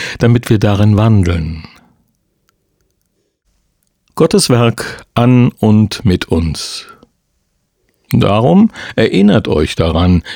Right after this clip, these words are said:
dass ihr, die ihr einst der Abstammung nach zu den Nationen gehört habt,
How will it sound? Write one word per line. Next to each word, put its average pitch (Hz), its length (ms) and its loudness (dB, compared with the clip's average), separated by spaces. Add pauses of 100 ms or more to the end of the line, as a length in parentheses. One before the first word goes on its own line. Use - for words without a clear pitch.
dass - 280 -2
ihr, 139 360 4
die 113 180 0
ihr 101 320 0
einst 98 460 0
der 101 180 0
Abstammung 101 800 2
nach 95 320 0
zu - 160 -2
den 95 180 2
Nationen 95 760 0
gehört 87 380 0
habt, 101 220 -2